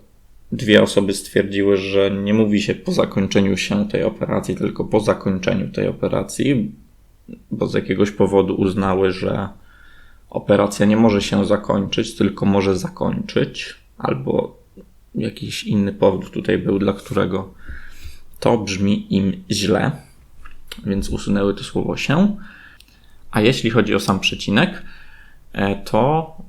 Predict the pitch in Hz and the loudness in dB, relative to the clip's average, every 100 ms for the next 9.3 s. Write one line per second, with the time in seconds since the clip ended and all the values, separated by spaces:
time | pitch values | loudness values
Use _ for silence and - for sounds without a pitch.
0 | - 120 107 127 127 101 95 104 104 107 | -8 -6 -2 0 2 2 2 2 2 2
1 | 110 110 117 113 - - 123 123 - - | 0 2 4 4 2 2 2 2 0 -2
2 | 101 - - 95 95 98 92 98 90 - | -2 -2 -2 -2 0 0 0 -2 -4 -2
3 | 95 95 - - - - 92 95 92 95 | -4 -4 -12 -20 -20 -4 -4 0 0 2
4 | 92 92 127 123 110 98 - 98 95 - | 0 0 0 2 2 0 -2 -2 -2 -4
5 | 98 - - 95 95 95 95 - - - | -4 -4 -4 -4 -2 -2 -4 -8 -12 -12
6 | - - - - - - - 123 139 160 | -16 -20 -20 -20 -20 -20 -12 -4 0 2
7 | 175 135 - - 113 123 - 110 101 120 | 2 2 -4 -2 2 2 2 0 2 2
8 | 127 117 - - - - 117 101 101 95 | 2 0 0 -4 -4 2 4 4 0 0
9 | 113 135 | -2 -4